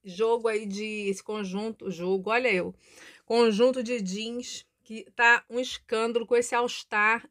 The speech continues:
Eu amei demais essa, essa tonalidade de jeans, com essa jaqueta, essa calça.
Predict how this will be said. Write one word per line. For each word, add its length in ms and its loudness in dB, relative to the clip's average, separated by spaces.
Eu 240 2
amei 880 2
demais 640 -4
essa, 300 -10
essa 160 -14
tonalidade 540 -2
de 100 -6
jeans, 440 -8
com 80 -20
essa 100 -8
jaqueta, 400 -4
essa 180 -10
calça. 420 -8